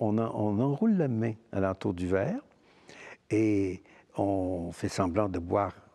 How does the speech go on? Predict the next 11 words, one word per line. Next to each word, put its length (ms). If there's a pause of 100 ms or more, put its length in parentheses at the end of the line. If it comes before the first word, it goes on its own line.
(340)
une 80
gorgée 460 (800)
pour 100
savoir 280
s'il 160
était 160
vraiment 360
bon. 260 (140)
Et 140
oui, 200
hélas. 460